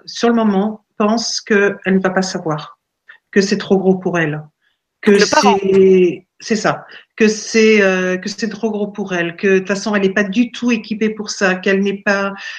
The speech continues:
Speaker 1: qu'elle n'est pas, euh, préparée pour ça. Donc, en fin de compte, avant d'accueillir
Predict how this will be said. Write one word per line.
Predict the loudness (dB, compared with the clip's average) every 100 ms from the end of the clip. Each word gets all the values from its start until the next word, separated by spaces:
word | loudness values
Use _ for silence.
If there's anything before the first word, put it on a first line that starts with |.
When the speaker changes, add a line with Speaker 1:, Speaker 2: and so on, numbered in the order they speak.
| -18 _ -2
Speaker 1:
qu'elle | 2 4
n'est | 2 2
pas, | 2 4 2 0
euh, | -2 -2 0 -2 -4 -8 _ _ -20 -20 _ _
préparée | -2 0 0 0 0
pour | -2 -6
ça. | -8 -8 -4
Donc, | 0 0 -2 -10 -10 -16 -20 _ _ _ _
en | -2
fin | 2 2
de | 4
compte, | 4 2 0
avant | 0 2 2 2
d'accueillir | 2 2 0 0 2 2 2 -2 -10